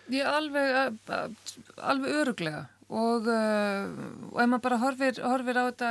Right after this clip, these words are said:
aðeins víðar af því að það er þessi, þessi spurning, hin eilífa spurning um hvort að Færeyingar eigi að verða sjálfstæðir að fullu frá Danmörku, að þeir sem eru,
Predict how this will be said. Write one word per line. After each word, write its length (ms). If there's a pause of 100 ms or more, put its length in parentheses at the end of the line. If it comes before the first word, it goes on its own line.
aðeins 300
víðar 260
af 80
því 140
að 160 (460)
það 180
er 80
þessi, 300 (640)
þessi 240
spurning, 520
hin 220
eilífa 380
spurning 420
um 120
hvort 240
að 200
Færeyingar 500
eigi 160
að 80
verða 300 (360)
sjálfstæðir 600
að 80
fullu 320
frá 200
Danmörku, 500 (1000)
að 140
þeir 280
sem 200
eru, 300